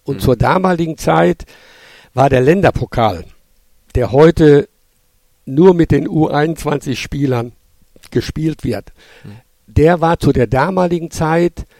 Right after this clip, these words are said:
Speaker 1: der Sichtungspunkt für die Bundesliga- oder Zweitligaklubs.
Speaker 2: Mhm.
Speaker 1: Weil da hat man die, hat der Verbandstrainer versucht, die besten Spieler aus dem Verband Westfalen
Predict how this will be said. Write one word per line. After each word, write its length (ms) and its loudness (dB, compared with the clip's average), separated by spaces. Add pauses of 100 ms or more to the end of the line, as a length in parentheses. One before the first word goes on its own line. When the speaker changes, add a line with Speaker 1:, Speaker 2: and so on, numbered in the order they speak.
(120)
Speaker 1:
der 160 0
Sichtungspunkt 1040 -2
für 320 2
die 380 -2 (240)
Bundesliga- 640 -2
oder 220 -4
Zweitligaklubs. 1000 -10
Speaker 2:
Mhm. 300 -16 (120)
Speaker 1:
Weil 220 -6
da 140 -6
hat 160 -6
man 140 -8
die, 140 -10 (460)
hat 160 -8
der 80 -2
Verbandstrainer 1000 -4
versucht, 540 -8
die 80 -4
besten 360 -2
Spieler 440 -4
aus 180 -4
dem 240 -8 (380)
Verband 440 -2
Westfalen 600 -2